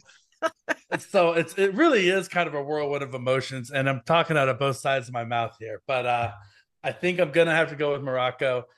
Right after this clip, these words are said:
Speaker 2: as my new favorite. I have to, I have to get studied up on the Moroccan squad 'cause I don't know 'em quite as well as I know some of the other
Speaker 1: Yeah.
Speaker 2: powerhouse nations. But, uh, either that or France. France has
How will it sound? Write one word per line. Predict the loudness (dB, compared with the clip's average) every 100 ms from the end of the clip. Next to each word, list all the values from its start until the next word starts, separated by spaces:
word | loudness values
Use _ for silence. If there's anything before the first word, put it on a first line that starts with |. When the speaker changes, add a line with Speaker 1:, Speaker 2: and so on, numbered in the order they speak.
| _
Speaker 2:
as | -8 -6
my | -6
new | -4 -4
favorite. | -2 -2 0 -2 -2 -8 _ _ _ _
I | -2
have | 0 0
to, | -4 -6
I |
have | -4
to | -2
get | -6
studied | 0 2 2
up | 0 0
on | -2
the | -2
Moroccan | -2 0 0 -4
squad | -12 -2 0 0
'cause | -2 0
I |
don't | 0 0
know | 0 -2
'em | -4
quite | -6 -6 -6
as | -8
well | -4 -2
as | -2 -6
I |
know | -4 -4
some | -4 -8 -10
of |
the | -6
other | -4 -4 -6 -8 -20 _
Speaker 1:
Yeah. | 0 2
Speaker 2:
powerhouse | 2 2 0 -2 -6
nations. | -10 -10 -12 -16 -16 _
But, | 0 0
uh, | 0 -2 -4 _ -20 -2
either | 2 4
that | 6 6 6
or |
France. | 2 -2 -2 -2
France | -2 -2 -4
has | -12